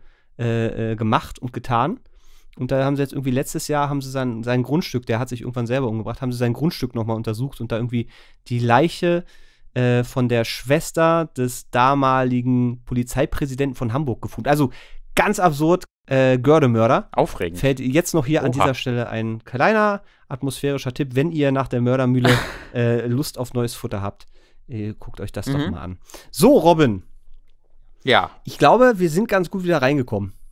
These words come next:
Speaker 2: Ich glaube doch wirklich auch. Das hat doch, das war doch, das war doch hervorragend.
Speaker 1: Und wir machen hier so einen richtig krassen Shadow Drop, haben wir gemacht.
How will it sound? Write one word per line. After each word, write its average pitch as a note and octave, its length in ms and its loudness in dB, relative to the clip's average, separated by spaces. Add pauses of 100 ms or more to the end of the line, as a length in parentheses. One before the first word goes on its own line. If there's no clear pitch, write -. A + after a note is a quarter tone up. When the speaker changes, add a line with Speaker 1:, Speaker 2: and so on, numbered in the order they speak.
(200)
Speaker 2:
Ich - 220 -2
glaube C3 240 4
doch G2+ 180 0
wirklich - 300 -10
auch. E2+ 180 -10
Das G2 140 -8
hat - 120 -6
doch, G#2 120 -2
das - 200 -10
war F#2+ 60 0
doch, F2 180 -8
das F2+ 160 -10
war F#2 80 0
doch F2+ 120 -4
hervorragend. A2 480 -2
Speaker 1:
Und - 60 -2
wir B2+ 80 4
machen D#3 200 0
hier D3 120 0
so C#3 80 -2
einen C3+ 60 -2
richtig C#3+ 280 -8
krassen C3 260 -6
Shadow C#3+ 320 -2
Drop, G#2+ 300 -4
haben G#2 120 -6
wir G2+ 80 -6
gemacht. F#2+ 420 -10